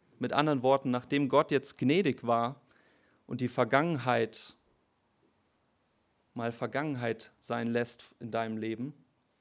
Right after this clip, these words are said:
gebietet er jetzt den Menschen, dass sie überall Buße tun sollen. Denn er hat einen Tag festgesetzt, an dem er den ganzen Erdkreis richten wird in Gerechtigkeit, durch einen Mann, den er bestimmt hat.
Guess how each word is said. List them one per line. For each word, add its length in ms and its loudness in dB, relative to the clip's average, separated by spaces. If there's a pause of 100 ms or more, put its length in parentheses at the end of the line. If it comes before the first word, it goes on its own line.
(880)
gebietet 560 -2
er 140 0
jetzt 400 -2
den 140 0
Menschen, 400 2
dass 180 0
sie 80 0
überall 500 2
Buße 440 -4
tun 260 0
sollen. 380 2 (1040)
Denn 120 4
er 260 10
hat 140 8
einen 320 6
Tag 320 6
festgesetzt, 1040 2 (280)
an 160 6
dem 180 8
er 80 8
den 180 6
ganzen 460 4
Erdkreis 680 2
richten 360 0
wird 180 0
in 120 0
Gerechtigkeit, 920 -2
durch 200 0
einen 260 4
Mann, 220 8
den 140 4
er 100 4
bestimmt 440 2
hat. 300 -10